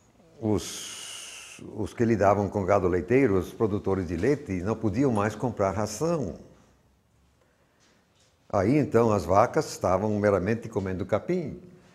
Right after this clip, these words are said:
E vaca que só come capim não produz tanto leite quanto vaca que recebe uma ração reforçada.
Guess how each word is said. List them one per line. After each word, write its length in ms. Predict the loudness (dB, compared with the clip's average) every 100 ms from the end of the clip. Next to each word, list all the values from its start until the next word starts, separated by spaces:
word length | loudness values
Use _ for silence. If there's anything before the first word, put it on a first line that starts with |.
| _ _ -4
E 120 | 4
vaca 320 | 6 6 4
que 160 | 0 0
só 180 | 2 2
come 260 | 2 0 2
capim 320 | 0 2 2
não 160 | 2
produz 340 | 0 0 0 2
tanto 300 | 0 2 2
leite 280 | 2 2 -2
quanto 360 | 0 -2 -2
vaca 340 | 0 0 0 -4
que 540 | -2 -2 -2 -4 -6
recebe 600 | -4 -4 0 0 0 -2
uma 180 | -4 -4
ração 340 | -6 -6 -8 -8
reforçada. 800 | -6 -4 -2 0 0 0 -2